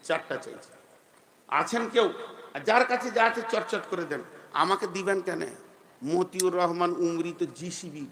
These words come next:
টেনে নিয়েছে, হুড়কে নিয়েছে, দিবেন না মানে? পকেট মেরে ও আর শেষ করে দিয়ে চলে গেছে, শেষকালে আমার কাছে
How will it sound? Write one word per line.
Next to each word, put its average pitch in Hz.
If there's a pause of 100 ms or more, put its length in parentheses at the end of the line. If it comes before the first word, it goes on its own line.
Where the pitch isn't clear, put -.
টেনে 170
নিয়েছে, 156 (100)
হুড়কে 156
নিয়েছে, - (680)
দিবেন 170
না -
মানে? 160 (800)
পকেট 185
মেরে 196
ও 196
আর 196
শেষ -
করে 240
দিয়ে 208
চলে 190
গেছে, 180
শেষকালে 180
আমার 170
কাছে 160